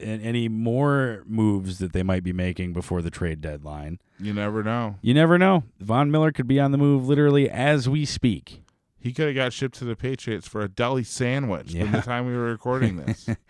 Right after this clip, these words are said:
Speaker 1: <laughs> I mean, the Broncos are just not looking good, guys, and I have no reason to pick the Broncos, even with six and a half points. I gotta go with the Colts.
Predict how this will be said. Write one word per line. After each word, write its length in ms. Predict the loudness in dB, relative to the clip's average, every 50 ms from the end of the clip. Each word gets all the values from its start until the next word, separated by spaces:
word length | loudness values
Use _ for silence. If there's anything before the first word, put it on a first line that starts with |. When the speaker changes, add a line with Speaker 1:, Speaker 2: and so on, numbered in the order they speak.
| -20 -20
Speaker 1:
<laughs> 320 | -20 -20 -20 -20 _ -8 -4
I 20 | 0
mean, 520 | 0 2 2 0 0 -2 -4 -6 -10 -16 -14 -12
the 200 | -10 -4 -2 0
Broncos 580 | 2 2 2 2 0 0 0 0 0 -2 -2 -4
are 60 | -6
just 260 | -6 -8 -8 -10 -8 -8
not 280 | -6 -6 -6 -6 -6
looking 260 | -8 -8 -8 -10 -8
good, 260 | -6 -6 -6 -6 -6 -6
guys, 480 | -6 -4 -4 -4 -4 -6 -8 -10 -12 -14
and 640 | -12 -8 -6 -6 -6 -6 -6 -6 -6 -8 -8 -10 -12 -14 _ _ _ -14
I 60 | -8 -6
have 160 | -6 -4 -4
no 140 | -4 -2 -2
reason 320 | -2 -2 -2 -4 -4 -6
to 60 | -8 -6
pick 240 | -6 -6 -6 -6
the 80 | -8 -8
Broncos, 580 | -6 -6 -6 -6 -6 -6 -6 -4 -4 -4 -4 -4
even 220 | -4 -4 -4 -4
with 120 | -6 -6
six 260 | -8 -8 -8 -8 -8 -8
and 60 | -8 -6
a 20 |
half 260 | -6 -6 -6 -8 -8
points. 320 | -8 -8 -8 -8 -6 -6 -4
I 60 | -4
gotta 180 | -2 -4 -4
go 100 | -4 -8
with 100 | -10 -10
the 60 | -12 -12
Colts. 500 | -10 -8 -8 -8 -8 -10 -12 -14 -20